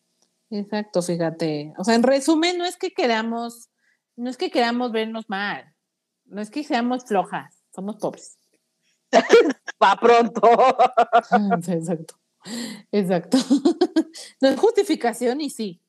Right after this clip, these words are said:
Speaker 2: <laughs> Exacto. Pero bueno, pues entrémosle a la mascarilla y entrémosle a los demás temas, que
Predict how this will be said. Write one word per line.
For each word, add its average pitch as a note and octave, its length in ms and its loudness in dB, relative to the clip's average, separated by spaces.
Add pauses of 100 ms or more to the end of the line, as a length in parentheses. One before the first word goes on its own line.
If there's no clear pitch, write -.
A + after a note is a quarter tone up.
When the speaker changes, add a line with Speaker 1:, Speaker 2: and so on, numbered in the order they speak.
(920)
Speaker 2:
<laughs> G#3+ 420 2
Exacto. C#4 640 2 (920)
Pero D#4 180 4
bueno, E4+ 260 2
pues D#4+ 120 -2
entrémosle G4 480 2
a C4 40 6
la G#3+ 120 4
mascarilla G3 580 0 (180)
y G#3+ 100 -2
entrémosle C4+ 500 0
a G3+ 60 4
los G3 160 -4
demás G3 340 0
temas, F#3+ 260 -2 (100)
que C#4 180 0